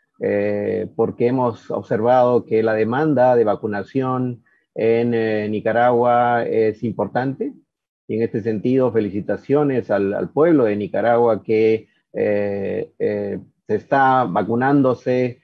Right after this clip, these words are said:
y, y, y esperamos que esas vacunas estén disponibles en mayor cantidad. Eh, hay que recordar que Nicaragua ha hecho espo-, importantes esfuerzos en la preparación para la vacunación.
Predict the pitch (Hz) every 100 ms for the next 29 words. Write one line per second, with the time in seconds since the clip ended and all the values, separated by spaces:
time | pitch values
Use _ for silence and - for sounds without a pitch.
0 | _ - 113 107 104 110 110 107 107 104
1 | - 110 - 120 123 117 - 120 - 117
2 | 101 117 117 104 101 123 113 101 - 104
3 | 110 107 110 107 _ _ _ - 104 101
4 | 107 107 113 98 120 143 127 _ _ _
5 | _ _ _ - 107 104 104 107 104 110
6 | 117 139 120 123 127 120 117 110 110 113
7 | 117 117 113 117 110 - 117 - 117 101
8 | 110 98 147 165 131 110 - 135 135 127
9 | 110 107 107 110 107 104 143 151 135 117
10 | - 131 131 107 101 101 98 107 104 95
11 | 131 131 135